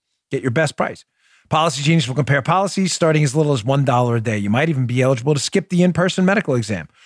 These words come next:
Once you apply, the Policy Genius team will handle all the paperwork and red tape. And the best part is they work for you,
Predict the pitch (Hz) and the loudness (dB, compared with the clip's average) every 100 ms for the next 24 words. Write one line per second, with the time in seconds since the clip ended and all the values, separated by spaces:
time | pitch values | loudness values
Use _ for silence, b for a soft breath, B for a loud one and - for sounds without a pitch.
0 | b - 143 160 151 147 190 233 214 151 | b -2 0 2 0 2 2 4 2 0
1 | 165 160 156 139 160 135 160 151 131 143 | 0 0 -2 2 2 2 2 4 4 2
2 | 143 135 135 151 151 151 143 139 139 139 | 2 2 2 4 4 2 0 0 0 0
3 | 135 123 120 113 120 120 113 107 151 151 | 0 0 0 0 -2 0 0 0 0 -2
4 | - 190 185 127 143 151 143 - 139 165 | 0 0 0 -2 0 0 0 -2 2 4
5 | 233 - | 4 2